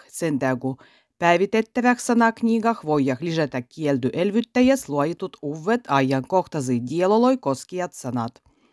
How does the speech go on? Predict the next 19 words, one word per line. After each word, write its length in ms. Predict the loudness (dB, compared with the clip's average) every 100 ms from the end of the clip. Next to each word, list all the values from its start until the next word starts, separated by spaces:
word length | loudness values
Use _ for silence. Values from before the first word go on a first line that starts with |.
| _ _ _ _
Tässä 400 | 2 2 4 2 2
karjalan 480 | -2 0 2 2 2
eri 220 | 0 2
murdehien 680 | 0 0 0 2 4 4 2 _ _ _
sanastomateriaaloi 1400 | -4 0 2 2 0 0 2 2 2 4 4 4 2 2
on 260 | 0 0
jullattu 480 | 2 2 2 0 -2
eri 260 | 0 0 -2
kohtis, 540 | -2 -2 -2 -6 -6 -2
eigo 280 | -2 0
esimerkiksi 760 | 0 2 4 2 2 -4 -4 -4
päivän 420 | 2 2 4 4
nousu 280 | 4 2 0
Suomen 420 | 0 0 0 0
yliopiston 760 | 0 2 2 0 -4 -2 -2 -2 _ _ _ _ -16
specialistoin 1000 | 0 2 4 4 4 2 0 -2 -2 2
luojitut 520 | 4 4 2 -4 -8
yksittäiset 720 | -8 -8 -8 -6 -6 -2 -4
uvissanastot 1120 | -4 -8 -2 -2 2 4 6 4 2 -2 -2